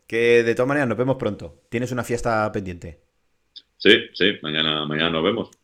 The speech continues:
Speaker 1: Sí. Así que nada, nos conocemos en persona y ya verás que somos más altos de lo que parecemos.
Speaker 2: <laughs> Seguimos la tertulia ahí, joder. Sí, eso, como
Speaker 1: Por
Speaker 2: decimos,
Speaker 1: supuesto.
Speaker 2: tomando algo y estando, estando todos a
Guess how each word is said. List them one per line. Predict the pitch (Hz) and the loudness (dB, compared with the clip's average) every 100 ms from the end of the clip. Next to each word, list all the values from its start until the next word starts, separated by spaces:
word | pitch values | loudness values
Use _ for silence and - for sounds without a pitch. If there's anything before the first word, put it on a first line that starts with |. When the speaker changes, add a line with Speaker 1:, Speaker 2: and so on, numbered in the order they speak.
| _ _ | _ _
Speaker 1:
Sí. | - 101 - _ _ _ - - _ | -18 -16 -16 _ _ _ -20 -20 _
Así | - - 101 | -14 -12 -10
que | 92 98 | -8 -4
nada, | 98 | -4
nos | 90 87 | -6 -10
conocemos | 98 90 104 101 | -12 -10 -12 -10
en | 92 | -10
persona | 92 113 110 | -6 -6 -4
y | |
ya | 98 | -2
verás | 95 98 | -2 -6
que | 92 | -8
somos | 101 92 | -10 -10
más | 90 | -12
altos | 104 101 | -12 -12
de | 98 | -12
lo | 92 | -12
que | 92 90 | -12 -12
parecemos. | 87 - 90 82 - _ _ - | -12 -12 -14 -16 -20 _ _ -4
Speaker 2:
<laughs> | 180 - 180 - 214 135 131 107 78 76 - - - - - | -2 0 -2 0 -2 -2 -2 -4 -8 -10 -12 -20 -20 -8 2
Seguimos | 87 90 90 | 4 4 4
la | 85 85 | 4 6
tertulia | 85 80 80 78 | 4 4 2 4
ahí, | 85 73 | 2 0
joder. | 73 78 - - | -2 -4 -10 -10
Sí, | 71 71 | -8 -6
eso, | 71 73 76 76 76 _ _ - | -6 -4 -4 -6 -10 _ _ -18
como | - 76 | -10 -6
Speaker 1:
Por | 101 | -4
Speaker 2:
decimos, | 73 73 76 | -2 -2 -2
Speaker 1:
supuesto. | 80 78 _ _ _ _ - | -4 -10 _ _ _ _ -2
Speaker 2:
tomando | 95 117 120 117 110 | 2 6 8 10 10
algo | 113 117 123 123 117 | 8 6 6 4 4
y | 98 92 | 4 2
estando, | - _ _ 104 104 101 98 95 90 82 78 - | -2 _ _ -4 2 4 6 4 2 0 -4 -2
estando | - - 107 110 104 | 0 2 4 4 4
todos | 101 95 90 | 4 4 2
a | 87 85 82 80 | -2 -2 -4 -10